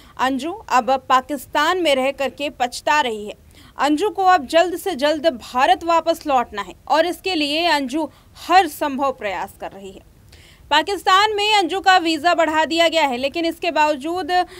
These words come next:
अब भारत आना चाहती है। उसका दावा है कि उसे अपने बच्चों के लिए भारत आना है, लेकिन क्या सच में वो अपने बच्चों के लिए ही भारत में आना चाहती है या फिर वो हमेशा के लिए भारत में आ करके दोबारा से बसना चाहती है, ये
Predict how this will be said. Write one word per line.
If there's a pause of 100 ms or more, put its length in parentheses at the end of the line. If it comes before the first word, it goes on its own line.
(220)
अब (120)
भारत
आना
चाहती
है। (340)
उसका
दावा
है
कि
उसे
अपने
बच्चों
के
लिए
भारत
आना
है,
लेकिन
क्या
सच
में
वो
अपने
बच्चों
के
लिए
ही
भारत
में
आना
चाहती
है
या
फिर (360)
वो
हमेशा
के
लिए
भारत
में
आ
करके
दोबारा
से
बसना
चाहती
है,
ये